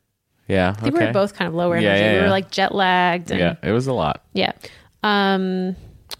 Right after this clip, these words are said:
Speaker 2: okay, Dory, you sound pretty down on latest episode. I know it's really hard, and all you do is hurry up and wait. Sending you good vibes and hope you get your good news soon. You guys are going to be awesome parents. P P P S, totally on the planner side of the debate.
Speaker 1: <laughs>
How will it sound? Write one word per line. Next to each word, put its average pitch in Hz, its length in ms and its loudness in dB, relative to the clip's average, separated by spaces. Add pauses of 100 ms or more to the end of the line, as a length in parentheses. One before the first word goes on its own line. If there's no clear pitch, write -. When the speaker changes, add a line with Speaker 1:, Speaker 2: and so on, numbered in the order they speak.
(140)
Speaker 2:
okay, 190 240 -2
Dory, 233 180 2
you 240 60 0
sound 180 200 0
pretty 165 180 -6
down 208 160 2
on 214 100 2
latest 196 240 2
episode. 196 360 0
I - 40 -2
know 190 100 0
it's 202 160 -2
really 240 160 2
hard, 185 340 2
and 175 120 -2
all 180 120 2
you 202 120 2
do 180 120 0
is 175 120 -2
hurry 175 180 0
up 170 100 -4
and 170 140 -4
wait. - 300 -2 (380)
Sending 196 380 0
you 240 140 2
good 208 180 0
vibes 175 380 0
and 180 100 -6
hope 185 220 -2
you 262 60 -2
get 220 160 0
your 202 100 -2
good 180 180 -2
news 175 220 -2
soon. 180 280 -4
You 170 80 -4
guys 170 220 -2
are 165 60 -4
going 180 200 -2
to 202 80 0
be 180 160 -4
awesome 170 320 0
parents. 233 560 -2
P 185 200 -4
P 170 220 -4
P 320 380 0
S, 262 300 2
totally 220 480 2
on 180 140 -2
the 170 80 -4
planner 202 500 -2
side 170 540 0
of 165 160 -4
the - 100 -6
debate. - 720 2
Speaker 1:
<laughs> 151 60 -4